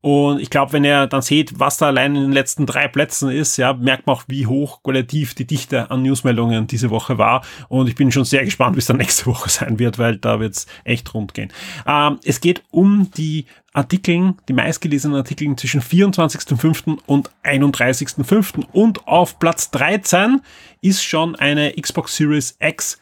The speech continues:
News. Und zwar, äh, gibt's ganz klare offizielle Aussagen, dass tausende Spiele dank der Abwärtskompatibilität zum Launch verfügbar sein werden. Und es gibt jede Menge neue Details, nämlich, dass, ähm, die Spiele anders emuliert werden, als wenn man jetzt zum Beispiel ein Xbox dreihundertsechzig oder Xbox Classic Spiel in die Xbox One einlegt, ja, dann wieder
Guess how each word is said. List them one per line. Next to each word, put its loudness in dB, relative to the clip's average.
News. 4
Und -2
zwar, 0
äh, 2
gibt's -6
ganz -2
klare 0
offizielle -2
Aussagen, 0
dass -4
tausende 2
Spiele -4
dank -4
der -2
Abwärtskompatibilität 0
zum 4
Launch 2
verfügbar -2
sein 0
werden. -2
Und -2
es -6
gibt -2
jede 2
Menge 2
neue 4
Details, -2
nämlich, 0
dass, -2
ähm, 2
die -8
Spiele -2
anders 2
emuliert 2
werden, 0
als -2
wenn 0
man 4
jetzt 0
zum 0
Beispiel 0
ein -2
Xbox -6
dreihundertsechzig -2
oder 2
Xbox -4
Classic 0
Spiel -2
in 2
die 4
Xbox -4
One 4
einlegt, 2
ja, 2
dann 0
wieder 0